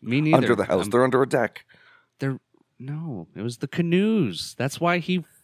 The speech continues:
Speaker 1: was throwing them. I'm almost positive. If I'm
Speaker 2: Okay,
Speaker 1: wrong,
Speaker 2: wait,
Speaker 1: I will
Speaker 2: explain
Speaker 1: drink
Speaker 2: that.
Speaker 1: my piss.
Speaker 2: You said that that's why he's throwing them.
Speaker 1: 'Cause
Speaker 2: What do you
Speaker 1: that's where he thought they were, which they were.
Speaker 2: I agree with that.
Speaker 1: And that's how it's
Speaker 2: But
Speaker 1: supposed
Speaker 2: th-, I
Speaker 1: that's
Speaker 2: don't
Speaker 1: why
Speaker 2: think
Speaker 1: it's
Speaker 2: they were
Speaker 1: supposed to
Speaker 2: there.
Speaker 1: throw you off.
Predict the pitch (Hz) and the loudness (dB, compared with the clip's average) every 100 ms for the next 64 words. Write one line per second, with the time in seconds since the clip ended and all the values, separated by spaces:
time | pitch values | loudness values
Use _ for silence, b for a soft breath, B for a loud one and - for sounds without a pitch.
0 | _ _ _ 143 160 - 170 202 220 208 | _ _ _ -8 -8 -4 -2 0 0 -2
1 | 98 85 82 _ _ _ _ _ - 117 | -4 -6 -14 _ _ _ _ _ -10 -8
2 | - 156 190 202 - 156 160 160 120 87 | -2 0 2 0 -2 -2 -2 -2 -6 -6
3 | 104 135 147 143 139 151 156 147 127 139 | -6 -2 0 4 4 4 2 2 2 2
4 | 139 175 151 131 - 151 143 - 127 92 | 2 4 4 2 0 0 -4 -2 -4 -4
5 | 135 - - _ _ 151 156 160 139 139 | -10 -16 -20 _ _ 2 4 4 2 2
6 | 143 127 156 165 143 139 127 123 - 117 | 2 4 2 0 0 0 0 -4 0 2
7 | 110 82 69 - - 139 143 147 - 147 | 2 -2 -6 -8 0 2 4 2 2 -2
8 | 143 - 131 127 127 139 143 92 95 - | 0 0 0 0 -2 0 0 -2 -4 -8
9 | 104 110 101 131 143 175 185 156 175 147 | -6 -2 0 2 4 6 4 2 0 0
10 | - 90 64 113 120 131 143 139 147 139 | 0 0 0 -2 -4 -4 -4 0 0 0
11 | 143 _ 160 147 151 135 131 135 90 95 | -4 _ -2 2 2 2 2 2 2 2
12 | 87 80 67 120 110 113 127 92 73 - | 2 0 0 -2 -2 -2 -2 -2 -6 -14